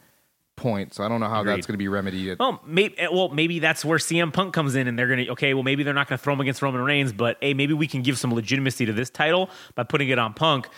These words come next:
Speaker 2: and Punk goes around, and maybe he actually does legitimately defend it and wrestle guys and fucking takes it seriously. And not that I'm saying Seth Rollins isn't taking it seriously, but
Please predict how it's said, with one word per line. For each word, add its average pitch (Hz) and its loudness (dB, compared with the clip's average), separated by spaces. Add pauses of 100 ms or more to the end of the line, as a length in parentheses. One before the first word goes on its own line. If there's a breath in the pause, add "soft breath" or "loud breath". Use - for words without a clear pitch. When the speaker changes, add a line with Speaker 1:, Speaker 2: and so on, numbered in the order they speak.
(320 loud breath)
Speaker 2:
and 120 0
Punk 156 -2
goes 139 2
around, 127 2
and 123 0
maybe 143 0
he 156 0
actually 151 2
does 143 2
legitimately 131 2
defend 127 -2
it 135 2
and 117 -4
wrestle 127 2 (400 loud breath)
guys 127 2
and 117 0
fucking 123 -2
takes - 0
it 107 -10
seriously. 135 0
And 117 -2
not 147 0
that 135 2
I'm 117 -2
saying 113 -2
Seth - -4
Rollins 90 -6
isn't 87 -12
taking 90 -4
it 80 -12
seriously, 107 -2
but 104 -2